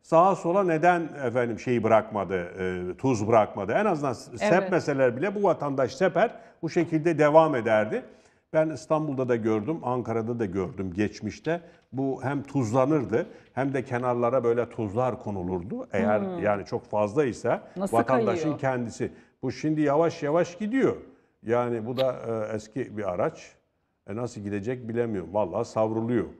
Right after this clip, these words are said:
Speaker 1: Ama
Speaker 2: Ba-,
Speaker 1: demin gördünüz
Speaker 2: evet.
Speaker 1: o
Speaker 2: Onlar
Speaker 1: görselleri, o
Speaker 2: ilk,
Speaker 1: görüntüleri.
Speaker 2: evet, çok
Speaker 1: Lüks
Speaker 2: kötüydü
Speaker 1: araçlar.
Speaker 2: onlar.
Speaker 1: Bir B M W, bir Mercedes.
Speaker 2: Of.
Speaker 1: Son model Mercedes'e
Speaker 2: Evet.
Speaker 1: vurdu hem de göbekten dağıldı yani. Pelt oldu araç.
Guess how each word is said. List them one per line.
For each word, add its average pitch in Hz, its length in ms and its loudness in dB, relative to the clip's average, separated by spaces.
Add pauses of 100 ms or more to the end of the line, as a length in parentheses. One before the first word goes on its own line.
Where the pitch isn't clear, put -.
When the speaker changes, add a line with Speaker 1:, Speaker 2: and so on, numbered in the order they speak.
(140)
Speaker 1:
Ama 98 160 -2
Speaker 2:
Ba-, - 80 2
Speaker 1:
demin 120 260 4
gördünüz 131 540 4
Speaker 2:
evet. 113 80 -2
Speaker 1:
o 113 40 2
Speaker 2:
Onlar 113 80 0
Speaker 1:
görselleri, 113 640 4
o 127 60 4
Speaker 2:
ilk, - 80 2
Speaker 1:
görüntüleri. 110 560 2
Speaker 2:
evet, 226 160 0
çok 262 140 0
Speaker 1:
Lüks 135 140 6
Speaker 2:
kötüydü 165 200 0
Speaker 1:
araçlar. 147 320 4 (120)
Speaker 2:
onlar. - 20 -6 (440)
Speaker 1:
Bir 127 340 2
B 160 60 10 (220)
M 127 40 0 (180)
W, 135 80 -4
bir 151 140 6
Mercedes. 123 580 2
Speaker 2:
Of. - 60 -14
Speaker 1:
Son 190 180 6
model 151 360 0
Mercedes'e 135 640 2
Speaker 2:
Evet. 175 120 2 (180)
Speaker 1:
vurdu 139 180 4
hem 127 220 0
de 127 60 2
göbekten 135 640 2
dağıldı 131 360 6
yani. 92 360 -4 (480)
Pelt 143 300 6
oldu 98 240 -4
araç. 82 380 -6